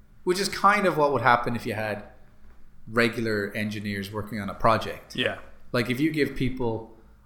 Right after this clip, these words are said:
Speaker 1: all the technology, they're gonna build the same type of Ferrari. You know what I mean?
Speaker 2: Yeah.
Speaker 1: Like, you put all the parts together, it's like, "Oh, this is the best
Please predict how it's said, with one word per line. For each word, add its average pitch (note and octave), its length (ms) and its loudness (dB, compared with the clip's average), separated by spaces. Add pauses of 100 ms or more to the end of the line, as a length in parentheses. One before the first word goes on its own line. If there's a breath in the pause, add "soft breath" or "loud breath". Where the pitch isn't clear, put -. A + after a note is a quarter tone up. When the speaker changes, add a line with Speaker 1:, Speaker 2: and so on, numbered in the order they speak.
Speaker 1:
all C3 240 6
the B2+ 80 4
technology, A2 880 -4 (400)
they're A#2 100 -6
gonna B2 160 0
build A2+ 280 2
the G#2 40 -2
same G#2+ 360 -2
type G#2 280 -2
of G2 80 -8
Ferrari. G2 800 -4
You A2+ 100 -6
know A#2 100 4
what A#2 100 2
I A#2 40 2
mean? A#2+ 400 -4
Speaker 2:
Yeah. A2 200 -6
Speaker 1:
Like, B2+ 180 -2
you B2+ 60 -4
put D#3 160 4
all C#3+ 140 4
the B2+ 100 0
parts B2 320 2
together, G#2+ 280 0
it's G#2 100 -4
like, F#2+ 220 -4
"Oh, G#2 120 -2
this A#2+ 160 -4
is A2+ 80 -6
the A2 80 -6
best - 500 0